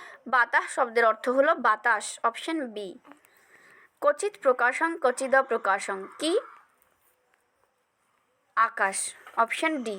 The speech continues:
অর্থাৎ কোথাও আকাশ দেখা যাচ্ছে প্রকাশিত,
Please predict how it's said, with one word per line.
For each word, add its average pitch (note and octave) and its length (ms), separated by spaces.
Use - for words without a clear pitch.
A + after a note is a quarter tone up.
অর্থাৎ D4 360
কোথাও D4+ 420
আকাশ B3 340
দেখা A3+ 300
যাচ্ছে C#4+ 380
প্রকাশিত, D4 520